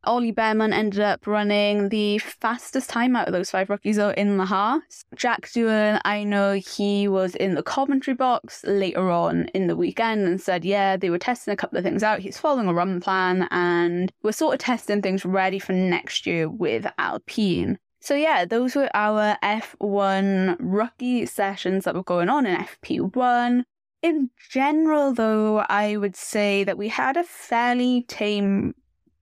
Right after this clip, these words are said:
practice across all three sessions. Prototype tyres were coming out, so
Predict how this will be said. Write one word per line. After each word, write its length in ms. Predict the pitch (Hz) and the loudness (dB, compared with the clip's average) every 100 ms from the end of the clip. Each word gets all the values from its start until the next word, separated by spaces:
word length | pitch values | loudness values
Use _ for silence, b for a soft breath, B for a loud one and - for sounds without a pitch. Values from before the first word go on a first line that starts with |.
| _ | _
practice 760 | - - 196 - - 285 339 - - _ - | -8 -4 -4 -4 -2 0 -2 -12 -20 _ -4
across 360 | 208 - 185 - | -4 -2 -4 -2
all 220 | 202 240 | -2 -2
three 240 | - 165 | -2 -4
sessions. 680 | - 196 208 - 214 208 208 - _ - | 0 0 0 0 0 2 0 -4 _ -4
Prototype 480 | 277 - 233 233 | -2 0 0 -2
tyres 320 | - 214 208 196 | 0 0 0 -2
were 60 | |
coming 320 | - 202 196 | -2 0 2
out, 420 | 196 190 185 160 - | 2 2 2 0 -4
so 640 | - 175 170 170 175 | -4 0 2 2 2